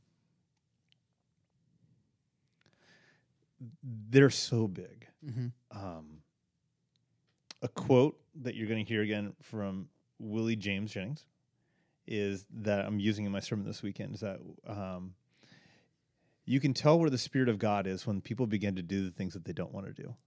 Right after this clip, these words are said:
Speaker 2: Right.
Speaker 1: Right? Is to show the powerful, transforming work of the Spirit in the lives of the believers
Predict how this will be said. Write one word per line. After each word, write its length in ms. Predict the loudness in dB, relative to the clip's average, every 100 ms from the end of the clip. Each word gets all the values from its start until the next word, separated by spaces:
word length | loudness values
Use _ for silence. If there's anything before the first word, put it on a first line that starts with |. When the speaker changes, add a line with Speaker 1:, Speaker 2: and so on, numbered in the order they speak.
| -12
Speaker 2:
Right. 240 | -10 -10 _ _ _ _ _
Speaker 1:
Right? 220 | -14 -12 -14 _ _ _ _ _ 0
Is 180 | 0 0
to 80 |
show 480 | -2 -2 6 8 8
the 120 | 4
powerful, 720 | -4 -8 2 6 6 4 -2 -2
transforming 1080 | -6 -6 -6 -6 -10 2 4 4 4 2 0 0
work 280 | 0 0 -4
of 160 | -8
the 80 | -6
Spirit 640 | -4 -6 -2 4 4 4 -4
in 120 | -6 -2
the 100 | -2
lives 460 | 0 0 0 -2
of 200 | -6 -6 -4
the 60 |
believers 640 | -2 0 0 -2 -4 -8